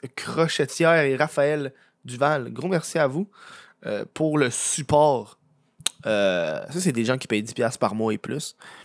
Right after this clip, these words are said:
Moi, ça me fait capoter, man. J'en reviens pas. C'est du monde généreux qu'on parle. Du monde généreux.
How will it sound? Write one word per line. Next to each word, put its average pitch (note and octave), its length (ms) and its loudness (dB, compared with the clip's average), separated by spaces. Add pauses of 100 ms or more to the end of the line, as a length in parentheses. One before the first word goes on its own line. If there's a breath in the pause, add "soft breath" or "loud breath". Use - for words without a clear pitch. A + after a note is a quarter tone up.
(340 loud breath)
Moi, - 100 -2
ça C#3+ 80 4
me - 40 -6
fait G2 100 -4
capoter, F#2 440 -6
man. C2+ 220 -14 (500)
J'en G2 80 -4
reviens G2 180 -2
pas. - 180 -10 (220)
C'est - 320 -4
du C3 180 0
monde E3+ 200 4
généreux F3+ 600 4
qu'on G3+ 200 2
parle. A3 340 2
Du C3 120 -2
monde D#3+ 180 0
généreux. F#3+ 560 2